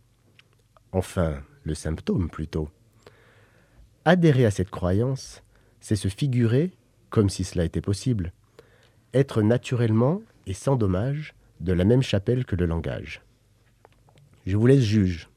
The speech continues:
cela notamment à vous reporter sur ce qui a été avancé à l'entame de mon propos d'aujourd'hui au sujet du fameux « être compris ». Dans ce registre,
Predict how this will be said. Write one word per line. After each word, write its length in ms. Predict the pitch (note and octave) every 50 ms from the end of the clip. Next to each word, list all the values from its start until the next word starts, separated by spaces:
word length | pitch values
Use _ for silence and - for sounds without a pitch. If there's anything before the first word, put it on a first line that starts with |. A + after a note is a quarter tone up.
| _ _ _ _ _ _ _ _ _ _ _
cela 300 | - - F#2 F#2 F#2+ G#2+
notamment 480 | A2 G2 F#2+ - E2+ E2+ F#2 G#2+ C3+ D#3+ - _ _ _ _ _
à 120 | - F#2+ F#2+
vous 140 | F2+ F#2+
reporter 600 | F#2 A2+ A#2 - G#2+ G2 - - - B2 C#3+ E3 - _ _ _ _ _ _ _
sur 180 | - - F#2 F#2
ce 80 | -
qui 120 | - - G2
a 40 |
été 180 | F#2+ F#2 - F#2
avancé 320 | F2 F2 F#2 G2 - -
à 60 | B2+ G#2
l'entame 360 | E2+ E2+ - A2+ A2+ A2+ F#2+
de 60 | F2
mon 160 | E2 E2+ F2+
propos 400 | - - F2+ D#2 - D2 C#2 D2 E2 G2+ G2
d'aujourd'hui 540 | D#2+ D#2+ D2+ D#2 F#2 G#2 B2 D#3+ F#3+ G3 - _ _ _ _ _ _ _ _ _ _ _ _ _ -
au 160 | F#2 F#2 F#2
sujet 420 | F#2 - - G#2 G#2 G2+ A#2 C3+
du 100 | B2 G2
fameux « 380 | F2+ - E2+ F2 G2 A2 C3+ D3+ - _ _ _ _ _ -
être 300 | - A#2 B2+ - - G2+
compris ». 420 | F#2+ - - - - - - - - - - - - - - - _ _ _ _ _ _ _ _ _ _ _ _ _ _ _ _ _ _ _ _ _ _ _ _ _ _ _ _ _ _ _ _ _ _ _ _ _ _ _ _ _ _ _ -
Dans 160 | - G#2+ A2
ce 160 | G#2+ - -
registre, 640 | C#3+ D3+ E3+ D#3 F3 G#3 D#3 - - - - -